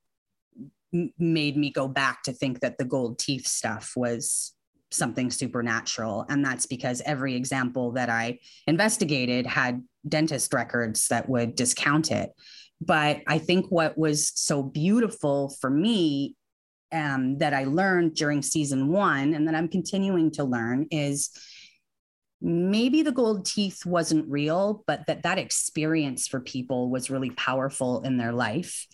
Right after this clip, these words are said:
that that story is meaningful for them, that they had some sort of healing that could have happened from believing that.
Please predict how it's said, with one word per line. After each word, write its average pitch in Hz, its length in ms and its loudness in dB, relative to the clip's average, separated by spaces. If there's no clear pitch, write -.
that 143 180 0
that 131 200 0
story 156 1080 2
is 147 280 0
meaningful 156 640 4
for 135 240 -2
them, 131 500 0
that 139 440 0
they 165 380 -2
had 139 420 -2
some 135 320 0
sort 139 320 0
of 131 100 -6
healing 160 840 0
that - 180 -4
could 160 160 -2
have 143 100 -4
happened 147 560 0
from 131 340 0
believing 151 540 0
that. 123 360 0